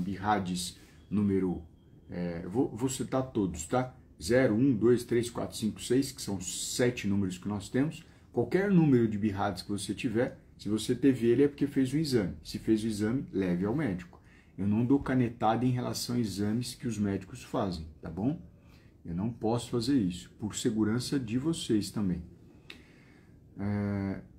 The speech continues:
por que médicos pedem exames como ferritina? Pra ver o estoque de ferro e ver processo inflamatório. Quando a gente pede ferritina é pra ver isso. Qual que é a quantidade de ferro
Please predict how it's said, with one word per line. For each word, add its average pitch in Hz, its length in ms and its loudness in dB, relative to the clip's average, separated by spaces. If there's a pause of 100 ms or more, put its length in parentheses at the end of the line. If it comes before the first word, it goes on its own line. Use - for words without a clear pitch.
(220)
por 131 200 0 (100)
que 180 400 6
médicos 113 1400 -2 (1000)
pedem 120 440 4
exames 117 400 2
como 123 240 0
ferritina? 110 580 -2
Pra 104 160 -2
ver 107 140 4
o 147 80 8
estoque 135 500 0
de 117 140 -2
ferro 139 400 0
e 131 60 6
ver 131 180 2
processo 127 520 0
inflamatório. 127 760 -2 (200)
Quando 98 200 -2
a 92 40 -2
gente 104 380 -4 (240)
pede 113 320 2
ferritina 104 560 0
é - 20 -2
pra 120 180 -2
ver 123 160 2
isso. 92 340 0
Qual 127 240 2
que 123 80 -2
é - 20 2
a - 60 -2
quantidade 95 440 -2
de 101 140 -8
ferro 139 420 0